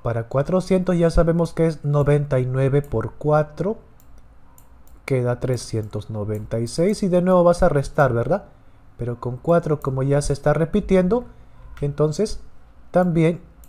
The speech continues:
se va a repetir lo que viene después del cuatro, que acá venía cero, así que por acá también.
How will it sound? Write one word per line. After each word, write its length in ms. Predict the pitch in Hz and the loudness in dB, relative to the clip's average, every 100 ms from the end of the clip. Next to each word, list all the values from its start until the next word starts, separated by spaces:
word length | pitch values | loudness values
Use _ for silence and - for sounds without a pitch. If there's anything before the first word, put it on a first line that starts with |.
| - - | -20 -14
se 200 | - 131 | -6 -2
va 80 | |
a 40 | 135 | 0
repetir 440 | 143 139 - 143 | 0 -2 -2 -2
lo 140 | 156 - | -2 -2
que 120 | 123 | -2
viene 420 | 123 131 165 170 - | 0 0 -2 -4 -10
después 580 | 113 113 - - 175 151 | -8 -6 -8 -2 0 0
del 140 | 156 | -2
cuatro, 420 | - 190 185 110 | 2 2 2 -4
que 140 | - 104 | -4 -6
acá 260 | 104 123 | -4 -2
venía 400 | 127 135 131 127 | -2 -2 0 -2
cero, 360 | 127 143 147 185 | -2 0 2 2
así 180 | 135 123 | 0 -2
que 140 | 113 | -6
por 200 | - 110 | -4 -4
acá 260 | 107 - 113 | -4 -6 -6
también. 340 | 123 135 202 | -4 -2 -4